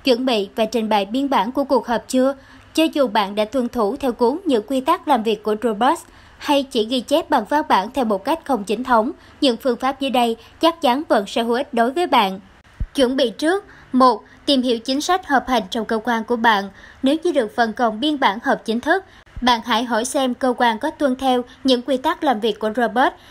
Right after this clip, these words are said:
hay một hướng dẫn nào khác không. Còn nếu như không yêu cầu phải ghi chép biên bản theo một cách chính thống, thì hỏi xem biên bản cuộc họp nên gồm những nội dung nào hay được dùng cho những mục đích gì. Trong vai trò của một người ghi chép biên bản, bạn không cần phải làm quen với tất cả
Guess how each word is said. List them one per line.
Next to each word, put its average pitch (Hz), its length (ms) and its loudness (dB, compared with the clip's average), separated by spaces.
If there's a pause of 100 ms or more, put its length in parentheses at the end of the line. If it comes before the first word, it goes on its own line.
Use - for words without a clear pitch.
hay 277 180 2
một 247 260 -2
hướng 302 200 0
dẫn 220 180 2
nào 220 160 0
khác 247 220 -4
không. 233 260 2 (340)
Còn 269 200 4
nếu 247 160 0
như 349 160 -2
không 262 220 0
yêu 240 140 -2
cầu 226 260 0
phải 226 240 -4
ghi 247 120 0
chép 294 280 -2
biên 262 200 0
bản 226 240 0
theo 262 140 -2
một 220 120 0
cách 247 220 -6
chính 254 180 -2
thống, 247 280 0 (300)
thì 302 140 2
hỏi 240 180 0
xem 247 320 -2
biên 294 200 -2
bản 220 200 2
cuộc 220 220 -2
họp 226 220 0 (200)
nên 262 200 2
gồm 240 220 -2
những 214 180 -6
nội 247 200 -2
dung 254 200 -2
nào 220 260 2 (200)
hay 294 180 2
được 240 240 -4
dùng 220 220 0
cho 285 100 -2
những 240 240 0
mục 208 160 0
đích 330 200 -4
gì. 226 280 0 (440)
Trong 240 240 2
vai 277 180 0
trò 247 220 0
của 202 120 -6
một 240 260 0
người 214 180 0
ghi 226 100 -2
chép 294 280 -2
biên 247 180 0
bản, 220 280 2 (300)
bạn 220 180 4
không 269 220 0
cần 240 180 0
phải 226 220 -2
làm 262 220 -2
quen 214 200 0
với 233 140 -2
tất 349 240 -4
cả 208 180 2